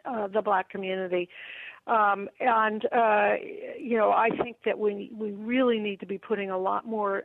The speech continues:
attention on the education of, uh, lower skilled, less, men who are not going to go to college necessarily, but who can find productive work,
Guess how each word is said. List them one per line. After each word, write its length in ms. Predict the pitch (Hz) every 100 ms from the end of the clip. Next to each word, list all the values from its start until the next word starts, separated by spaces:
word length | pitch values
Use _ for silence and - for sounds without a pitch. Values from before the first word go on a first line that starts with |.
| -
attention 760 | - - 208 220 - 240 240 - - - - - -
on 320 | 226 214 202 180
the 200 | 202 190
education 1040 | 214 214 220 - 220 214 214 - 220 220 214 -
of, 460 | 214 190 190 190 185 214 _ -
uh, 420 | 190 196 190 208
lower 460 | 240 208 202 214 214 -
skilled, 420 | - 208 202 202
less, 200 | 202 185 - - -
men 340 | 208 196 208
who 220 | 214 220 196
are 100 | 185
not 300 | 185 208 -
going 240 | 208 202
to 100 | 202 -
go 180 | 196
to 80 | 196
college 540 | 196 196 202 208 214 214 - - - - _
necessarily, 680 | 226 226 - 247 226 226 240
but 200 | 214 180 - -
who 100 | 226
can 300 | - 220 220 226
find 260 | 233 208 208
productive 560 | 226 196 196 - 202 196
work, 300 | 202 208